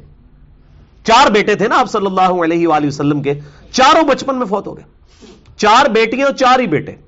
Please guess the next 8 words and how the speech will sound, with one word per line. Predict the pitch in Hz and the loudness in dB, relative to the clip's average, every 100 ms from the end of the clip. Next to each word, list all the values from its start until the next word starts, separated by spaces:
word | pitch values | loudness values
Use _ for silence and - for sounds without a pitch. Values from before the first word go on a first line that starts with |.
| _ _ _ _ _ _ - | _ _ _ _ _ _ -2
چار | 175 196 | 0 0
بیٹے، | 180 190 202 | -2 -4 -4
سیدہ | 190 180 185 180 | -4 -4 -2 -4
خدیجہ | 160 170 190 | -4 -2 -2
سے | 185 | -4
تین | 190 208 202 | -4 -4 -2
بیٹے | 196 214 | -2 -2
ہوئے، | 196 214 | -2 -4